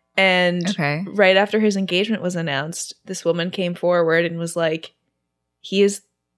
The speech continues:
Speaker 1: the father of my child, and he's been keeping a secret for, like, years," and had, like,
Speaker 2: What?
Speaker 1: all these videos and stuff of him and her child, and
Speaker 2: What?
Speaker 1: Yeah.
Speaker 2: That's crazy.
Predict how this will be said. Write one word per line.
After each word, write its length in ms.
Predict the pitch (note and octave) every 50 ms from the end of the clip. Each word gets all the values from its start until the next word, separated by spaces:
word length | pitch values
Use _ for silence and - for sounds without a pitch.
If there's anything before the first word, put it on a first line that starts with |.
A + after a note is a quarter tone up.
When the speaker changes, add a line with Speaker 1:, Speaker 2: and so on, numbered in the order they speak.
| _ _ _ -
Speaker 1:
the 160 | - F#3+ G3 F3+
father 420 | - - F3+ D#3+ D#3 D#3+ D#3 E3
of 140 | D#3+ E3 F3+ F#3
my 160 | E3 D#3 D#3+
child, 460 | - - D#3+ D#3 D3+ D#3+ D#3+ F3 F3+
and 80 | F3 F3+
he's 160 | F3+ F3 E3 E3+
been 120 | E3 D#3+
keeping 320 | - F3+ E3 E3+ E3 D#3+
a 60 | D#3 E3
secret 500 | - - D3 C#3+ - - F3+ F3 E3 -
for, 160 | - E3+ E3
like, 260 | D#3+ D3+ D#3 D#3 -
years," 540 | E3 D#3 D3+ D3+ E3 F#3 G#3+ A#3 A3 - -
and 240 | E3 F3 G3+ G3+ D#3
had, 180 | F3+ F3+ E3 D#3
like, 200 | D#3 F3 F3+ D3
Speaker 2:
What? 520 | D3 D3 D3+ D3+ E3 D#3 D#3 D3+ D3+ D3+
Speaker 1:
all 140 | F3 E3+ E3+
these 380 | E3+ E3 E3+ E3 E3 E3+ -
videos 560 | F3 E3+ E3 F3+ G#3 G#3 G3 G3 G3 G3 G3 G3+
and 100 | G#3 G3
stuff 400 | - - A3 G3+ G3 G3+ G3+ -
of 180 | - E3+ D#3+ -
him 160 | - F#3 E3 D3+
and 100 | D3+ E3+
her 120 | F3 D#3 D#3
child, 880 | - - - A#3 A3+ A3+ A3+ A#3 A3+ A3 G#3+ A3 A3 G#3 G#3 G#3 G3+ -
and 840 | - F3 E3+ E3 D#3+ D#3+ D#3+ D#3+ D#3 D3+ D#3 D3+ D3 D3 D#3 - - _ _ _ - _ -
Speaker 2:
What? 1080 | - G#3 G#3 G3 F#3 F#3 F#3+ G#3 B3 C#4+ E4+ G4 G#4+ A4 A4 G#4+ - - - - - - -
Speaker 1:
Yeah. 640 | - D#3+ D#3+ D#3 D3 A#2+ D#2+ A1+ G#1+ G1+ - A3 -
Speaker 2:
That's 420 | - C#3 D3 D#3+ F3 F3+ F#3+ - -
crazy. 720 | - - - - E3 D#3+ E3 E3+ E3 E3 E3 E3 - C3